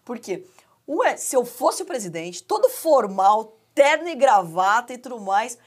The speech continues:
falando e não entrando na questão política, partidária, digamos assim, mas pelos questionamentos, pelos debates, né, que precisam ser feitos, temas que precisam ser falados.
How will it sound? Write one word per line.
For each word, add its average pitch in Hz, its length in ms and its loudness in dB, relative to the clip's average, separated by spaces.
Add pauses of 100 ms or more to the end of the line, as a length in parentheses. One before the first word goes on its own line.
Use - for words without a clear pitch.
(140)
falando 320 440 0
e 269 80 -10
não 277 240 -4
entrando 302 360 -6
na 262 80 -8
questão 240 380 -12
política, 226 540 -12
partidária, 180 600 -2
digamos 151 300 -16
assim, 208 300 -14 (240)
mas 262 320 0
pelos 311 480 -8
questionamentos, 277 760 -8
pelos 208 240 -12
debates, 208 540 -2 (320)
né, 190 160 -6
que 208 160 -20
precisam 302 500 -6
ser 269 240 -6
feitos, - 480 -16 (140)
temas 254 320 -4
que - 100 -16
precisam 214 400 -18
ser 214 220 -14
falados. 160 800 -6